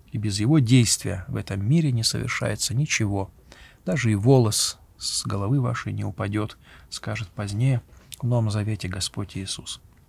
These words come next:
Без воли Божией не упадет даже волос человеческий. «Я воззвал орла от востока, из дальней страны, исполнителя определения моего». Здесь, а, уподобляется орлу Нешер,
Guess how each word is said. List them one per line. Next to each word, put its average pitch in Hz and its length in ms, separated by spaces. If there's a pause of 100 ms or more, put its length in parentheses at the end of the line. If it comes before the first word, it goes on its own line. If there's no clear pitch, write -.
(840)
Без 104 200
воли 107 220
Божией 101 340
не 101 80
упадет 107 360
даже 107 240
волос 113 260
человеческий. - 640 (760)
«Я 180 160
воззвал 185 540
орла 147 540
от 123 180
востока, 120 840
из 117 240
дальней 180 420
страны, 123 680 (180)
исполнителя 143 920
определения 117 840
моего». 104 460 (840)
Здесь, 120 540
а, 110 580
уподобляется 127 840
орлу 131 440 (100)
Нешер, 120 500